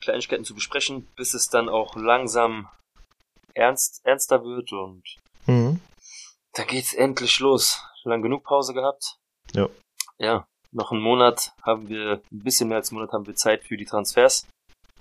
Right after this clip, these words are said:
Speaker 1: Hoffen wir einfach, dass da noch was zustande kommt. Ähm, ich höre ja immer wieder oder ich lese immer wieder, da ist nichts mehr geplant, aber das war ja schon, wie oft so?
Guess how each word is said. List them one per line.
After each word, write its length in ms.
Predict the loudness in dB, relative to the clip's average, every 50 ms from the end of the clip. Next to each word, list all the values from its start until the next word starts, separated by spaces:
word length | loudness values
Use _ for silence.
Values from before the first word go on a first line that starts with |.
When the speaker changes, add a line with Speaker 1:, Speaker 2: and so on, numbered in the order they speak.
| -20 -20 -20 -20 -20 -20 -20 _ _ _ _ _ _
Speaker 1:
Hoffen 280 | 0 0 0 2 2 4
wir 80 | 6 6
einfach, 300 | 6 4 2 -4 -4 -4
dass 160 | -4 -4 -2
da 120 | 0 0 2
noch 280 | 2 0 -2 -6 -12 -20 -20 -20 _ _ _ _ _ _ _ _ _ _
was 160 | -16 -14 -12 -12
zustande 420 | -10 -10 -6 -6 -6 -6 -6 -8
kommt. 280 | -10 -10 -14 -14 -16 _ _ -12
Ähm, 320 | -12 -10 -10 -12 -14 -20 _ _ _ _ _ _ _ _ _ _ _ _ _ _ _ _ -14 -14 _
ich 180 | -6 -2 2
höre 120 | 6 6 8
ja 180 | 8 8 6
immer 240 | 6 4 0 -4 -4
wieder 240 | -4 -4 -2 -2 -2
oder 120 | -4 -6
ich 100 | -8 -10
lese 200 | -12 -12 -12 -12 -14
immer 120 | -16 -18
wieder, 220 | -16 -18 -18 -20 -20 _ _ _ _ -20 _ _ _ _
da 100 | -4 -4
ist 160 | -4 -4 -8
nichts 140 | -10 -6 -4
mehr 100 | -2 -2
geplant, 500 | -2 -4 2 6 8 8 8 6 4 0
aber 320 | -2 0 -2 -4 -4 -8 -12 -10
das 180 | -6 -6 0 4
war 100 | 6 6
ja 100 | 6 4
schon, 380 | 2 0 -4 -4 -6 -8 -14 _ _ _ _ _ _ _ _ _ _ _
wie 160 | 0 4 6
oft 220 | 6 6 4 2
so? 260 | -2 0 0 0 -2